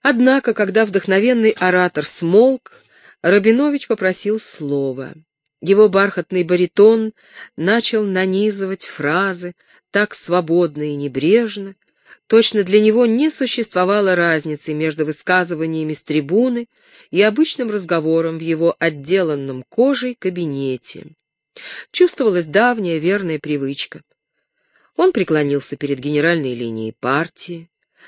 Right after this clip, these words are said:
далее отдал дань высокосознательному выступлению своего предшественника и только тогда перешел к пункту, который для него был, очевидно,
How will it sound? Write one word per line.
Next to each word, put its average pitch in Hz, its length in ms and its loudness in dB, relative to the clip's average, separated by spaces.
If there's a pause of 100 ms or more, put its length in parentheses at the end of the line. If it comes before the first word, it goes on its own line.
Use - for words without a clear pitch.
далее 220 540 4
отдал 156 380 0
дань 147 440 0
высокосознательному 147 1400 -4
выступлению 135 720 -8
своего 127 340 -8
предшественника 208 1120 -4 (840)
и 214 80 0
только 330 360 2
тогда 165 520 0
перешел 147 540 -6
к - 120 -20
пункту, 254 600 -2 (360)
который 277 500 0
для 170 180 -2
него 127 320 -4
был, 226 440 0 (460)
очевидно, 208 840 -4